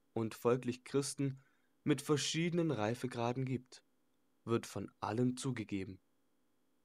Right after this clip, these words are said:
Doch für manche gottesfürchtige und gelehrte Männer scheint es nicht so klar zu sein, wie viele Arten es gibt und ob man sie in mehrere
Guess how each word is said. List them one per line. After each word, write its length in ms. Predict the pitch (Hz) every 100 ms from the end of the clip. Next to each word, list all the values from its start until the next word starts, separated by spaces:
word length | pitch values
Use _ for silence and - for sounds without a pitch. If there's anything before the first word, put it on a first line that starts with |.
| _ _
Doch 160 | - 104
für 160 | - 98
manche 420 | 107 147 135 98
gottesfürchtige 880 | 120 117 113 - 127 135 110 107 98 _ _
und 220 | - 104
gelehrte 440 | - 101 107 113 101
Männer 380 | 98 117 131 135 _ _ _ _ _ _
scheint 320 | - 120 151
es 200 | 151 -
nicht 240 | 131 135 -
so 120 | 139
klar 300 | 147 143 131
zu 120 | 117
sein, 320 | 104 98 98 - _ _ _ _ _ _
wie 80 | 123
viele 340 | 127 135 -
Arten 280 | 143 156 110
es 200 | 98 -
gibt 380 | 104 123 - - _ _ _ _
und 260 | 143 139 -
ob 180 | 120 -
man 180 | 120
sie 160 | 110 110
in 240 | 98 -
mehrere 580 | 98 92 101 135 143 156